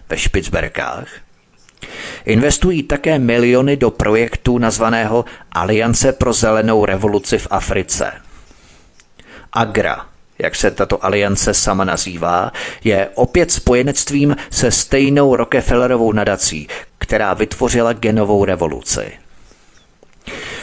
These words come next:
Pohled do správní rady agry to potvrzuje. Jejím předsedou není nikdo jiný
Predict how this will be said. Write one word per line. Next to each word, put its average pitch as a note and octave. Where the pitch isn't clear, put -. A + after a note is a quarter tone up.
Pohled G#2+
do G#2
správní G2
rady G2
agry G2+
to A2+
potvrzuje. F#2+
Jejím B2
předsedou E3
není D3
nikdo A2+
jiný G#2